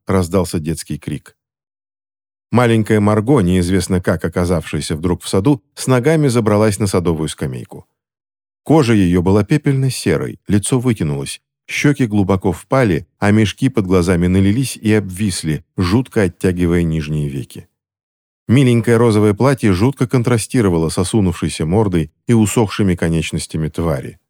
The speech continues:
Маленькое чудовище подобралось и прыгнуло. Этому прыжку позавидовала бы и кошка.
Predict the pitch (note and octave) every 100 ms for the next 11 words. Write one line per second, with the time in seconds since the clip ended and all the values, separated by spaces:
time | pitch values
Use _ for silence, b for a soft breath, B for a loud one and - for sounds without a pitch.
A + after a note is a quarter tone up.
0 | _ _ _ _ _ _ _ _ _ -
1 | A#2+ A#2 A2 A2 G2 A2 B2+ G#2+ G2+ F#2+
2 | F#2+ F#2+ G#2 A#2 A2+ - - F#2+ G#2+ D#2+
3 | D2 B1 - _ _ _ _ - A2+ A2
4 | G#2 F2+ G#2 - D#3+ C3+ A#2 A2 C#3 C3
5 | C3 B2+ C#3+ B2 - C#3+ - D2+